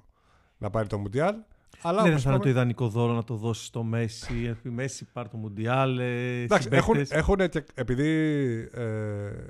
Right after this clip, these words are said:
Speaker 1: ήταν, είναι μια τριανδρία στην Παρί, νομίζω ότι είναι οι δύο που έχουν την καλύτερη σχέση. Εντάξει, μάλλον όχι, οι δύο που, ε, ο Μέση
Speaker 2: Μμμ.
Speaker 1: έχει καλή σχέση και με τους δύο, και με τον Νεϊμάρ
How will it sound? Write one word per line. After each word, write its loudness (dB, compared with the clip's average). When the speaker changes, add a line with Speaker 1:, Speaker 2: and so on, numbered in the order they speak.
Speaker 1:
ήταν, -2
είναι 0
μια 0
τριανδρία 2
στην -4
Παρί, -2
νομίζω -2
ότι -4
είναι -2
οι 0
δύο 0
που -4
έχουν -4
την -6
καλύτερη 0
σχέση. -6
Εντάξει, -4
μάλλον -2
όχι, -2
οι -8
δύο 0
που, -4
ε, -6
ο -6
Μέση 0
Speaker 2:
Μμμ. 2
Speaker 1:
έχει 2
καλή 0
σχέση -4
και -4
με 0
τους -2
δύο, -2
και -4
με 0
τον -2
Νεϊμάρ 0